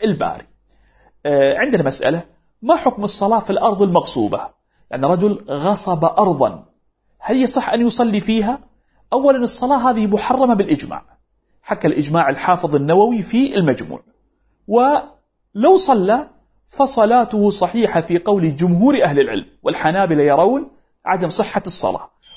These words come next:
والصواب صحة الصلاة، والدليل، بارك الله فيكم، عدم الدليل على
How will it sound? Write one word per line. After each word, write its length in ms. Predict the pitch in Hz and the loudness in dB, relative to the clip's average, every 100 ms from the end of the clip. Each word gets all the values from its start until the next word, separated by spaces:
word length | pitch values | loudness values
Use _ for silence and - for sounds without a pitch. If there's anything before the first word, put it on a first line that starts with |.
| - | -6
والصواب 560 | 175 - 165 190 254 269 | -4 0 2 4 2 0
صحة 380 | - 220 185 175 | -4 -2 -4 -4
الصلاة، 600 | 165 - 143 196 269 - _ _ _ - | -2 0 2 2 -2 -10 _ _ _ -6
والدليل، 420 | 175 160 196 240 | -4 2 2 2
بارك 320 | 190 185 175 | 0 0 0
الله 120 | 170 | -2
فيكم، 340 | 165 202 196 151 | -2 -2 -2 -2
عدم 500 | 135 185 269 277 254 | -2 0 0 0 0
الدليل 540 | 196 175 233 254 269 | -2 0 2 2 2
على 440 | 202 233 277 330 | 2 2 2 -2